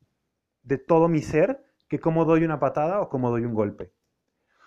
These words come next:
Y no quiere decir que mi patada o mi golpe es exitoso, es decir, no tiene que ver con que si mi golpe noquea a alguien, entonces soy un impresionante, un, un, un hombre muy integral, diría él. No, no, no.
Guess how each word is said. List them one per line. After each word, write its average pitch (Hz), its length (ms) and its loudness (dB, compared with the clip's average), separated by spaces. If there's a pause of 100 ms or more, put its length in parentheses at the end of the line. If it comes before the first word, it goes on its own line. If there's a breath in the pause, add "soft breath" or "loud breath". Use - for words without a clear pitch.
(140 soft breath)
Y 147 100 -4
no 196 120 2
quiere 233 200 4
decir 202 340 2
que 202 120 -2
mi 147 100 -2
patada 147 400 2
o - 20 0
mi 175 100 -2
golpe 139 280 2
es - 80 -4
exitoso, 143 480 0
es 139 40 -2
decir, 135 320 -2
no 120 160 -10
tiene 143 220 -10
que 139 100 -6
ver 135 140 -2
con 135 160 -8
que 110 120 -8
si - 120 -14
mi 104 220 -8 (220)
golpe 147 460 2
noquea 147 460 0
a 147 40 4
alguien, 147 460 -2 (460)
entonces 131 360 -10
soy 139 380 -2 (540)
un 139 240 -4
impresionante, 135 720 -4
un, 147 180 0
un, 139 280 -4 (880)
un 156 300 -10
hombre 147 300 -4
muy 123 180 -4
integral, 123 540 -2
diría 101 280 -6
él. 87 180 -18
No, 156 100 -4
no, 190 120 -2
no. 202 220 -2